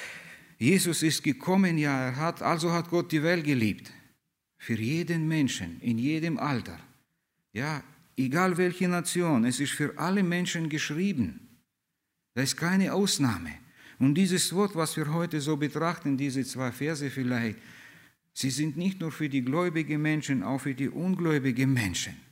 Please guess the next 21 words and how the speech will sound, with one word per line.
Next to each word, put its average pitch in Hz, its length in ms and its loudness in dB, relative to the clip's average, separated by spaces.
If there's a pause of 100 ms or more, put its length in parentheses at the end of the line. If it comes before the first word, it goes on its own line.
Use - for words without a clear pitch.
(1400)
Ist 131 300 -4
auch 196 240 2
das 156 240 0
geschrieben, 131 560 4
ihr 127 120 4
Lieben, 165 360 2
und 165 240 2
auch 143 180 0
das 165 220 0
Wort 160 200 -2
Gottes 180 380 -2
allgemein. 151 680 0 (2250)
Diesen 147 420 4
Segen, 143 460 4
was 139 200 2
wir 131 180 0
heute 139 360 2
haben 139 400 2
durch 131 220 2
die 120 120 2
Bibel, 113 480 -2